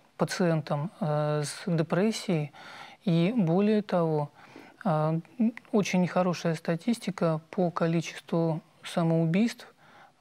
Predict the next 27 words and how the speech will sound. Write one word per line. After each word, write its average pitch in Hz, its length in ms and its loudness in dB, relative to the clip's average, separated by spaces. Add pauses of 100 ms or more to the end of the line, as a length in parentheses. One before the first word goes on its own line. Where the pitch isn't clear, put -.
э, 151 300 0
которая 185 640 0
говорит 170 320 0
о 170 40 -6
том, 190 240 0
что - 200 -6
если 170 200 -4
человек 165 220 -4
находится 165 720 -2 (180)
в 170 100 0
депрессии, 190 560 0
то - 180 -2
риск 170 340 -2 (300)
того, 170 300 0
что - 240 -4
он 160 100 2
совершит 170 400 -4
суицид, - 560 -4 (180)
в - 140 -20
тридцать 214 480 -2
пять 160 300 -4
раз 156 260 -2
выше, 180 300 -2
чем 180 260 -4 (200)
в 160 100 -2
общем 170 380 -2
по, 160 300 -6